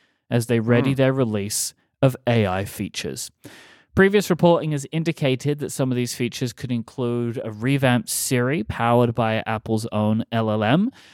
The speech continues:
Speaker 1: as well as A I infusion into the system apps, stuff like messages and music and the iWork suite to try and make them better,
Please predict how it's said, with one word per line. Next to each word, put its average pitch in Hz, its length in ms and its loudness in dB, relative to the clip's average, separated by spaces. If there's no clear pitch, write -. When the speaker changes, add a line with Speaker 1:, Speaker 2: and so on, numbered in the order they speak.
Speaker 1:
as 113 160 0
well 117 240 4
as 113 240 2
A 147 120 6
I 135 180 6
infusion 135 880 2
into 123 200 -2
the 113 120 -2
system - 560 -2
apps, - 540 -4
stuff - 400 -2
like 104 240 -2
messages 131 560 0
and 107 140 -2
music 110 360 -2
and 113 140 -4
the - 60 -4
iWork 165 440 0
suite 135 360 -4
to - 60 -16
try 107 180 -4
and 104 100 -2
make 101 160 -6
them 107 120 -4
better, 135 300 4